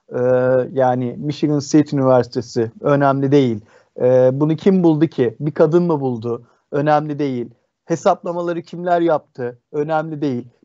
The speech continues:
Bunu biz de bir araştıralım. Bizim elemanlarımız, personelimiz de araştırsın.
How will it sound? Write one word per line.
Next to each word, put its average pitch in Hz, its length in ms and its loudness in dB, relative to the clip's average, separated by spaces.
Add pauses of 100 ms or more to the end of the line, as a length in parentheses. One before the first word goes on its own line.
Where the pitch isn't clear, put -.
Bunu 190 220 2
biz 180 220 0
de 170 160 4
bir 160 260 0
araştıralım. 147 680 0
Bizim 170 280 -4
elemanlarımız, 160 800 0
personelimiz 160 640 -2
de 156 60 4
araştırsın. 127 720 -2